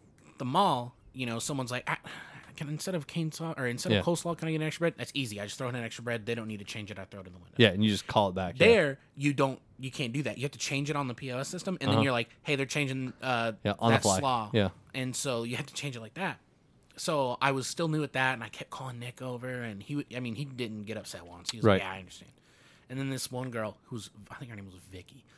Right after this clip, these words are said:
Speaker 1: Su-, she's a bitch.
Speaker 2: <laughs>
Speaker 1: Um, but she came over there because
Speaker 2: Yeah.
Speaker 1: it was really windy that day, and the, uh,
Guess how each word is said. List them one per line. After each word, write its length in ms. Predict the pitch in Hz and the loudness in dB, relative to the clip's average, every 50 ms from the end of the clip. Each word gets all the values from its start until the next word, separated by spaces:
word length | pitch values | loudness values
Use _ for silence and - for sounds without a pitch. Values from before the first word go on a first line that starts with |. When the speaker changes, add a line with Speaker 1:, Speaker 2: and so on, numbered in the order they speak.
| - _ _ | -20 _ _
Speaker 1:
Su-, 560 | - - - - - - - 110 113 120 120 - | -14 -12 -10 -8 -8 -8 -6 -6 -6 -6 -6 -8
she's 200 | - - - - | -10 -14 -16 -18
a 280 | - _ _ _ _ - | -20 _ _ _ _ -20
bitch. 1300 | - - - - - - _ - - - - 233 208 - - - 214 196 - 190 220 214 - - 175 | -20 -20 -20 -20 -20 -20 _ -8 0 10 12 12 12 12 10 10 10 10 12 12 10 10 10 8 8
Speaker 2:
<laughs> 0 | |
Speaker 1:
Um, 280 | 175 165 - 165 160 185 - - - 220 - | 8 10 10 10 10 8 8 8 8 8 10
but 200 | 147 208 185 135 | 10 10 10 10
she 120 | 170 180 - | 10 8 6
came 220 | - - 196 160 | 6 2 2 2
over 160 | 143 190 220 | 4 4 4
there 140 | 226 170 147 | 4 2 0
because 400 | 127 131 - 143 135 127 120 107 | 0 -2 -2 -2 -2 -2 2 6
Speaker 2:
Yeah. 100 | 107 107 | 8 8
Speaker 1:
it 20 | 101 | 8
was 120 | - 117 | 8 6
really 300 | 113 117 127 147 143 123 | 2 -4 -4 -2 -2 -4
windy 240 | 101 104 110 120 135 | -4 -6 -6 -6 -6
that 120 | 143 147 147 | -8 -6 -4
day, 120 | 165 165 | -2 -2
and 120 | 160 127 | -2 -2
the, 80 | 98 95 101 104 - - _ _ _ - | -4 -8 -10 -14 -18 -20 _ _ _ -10
uh, 340 | 117 117 107 107 104 95 | -8 -6 -6 -6 -6 -8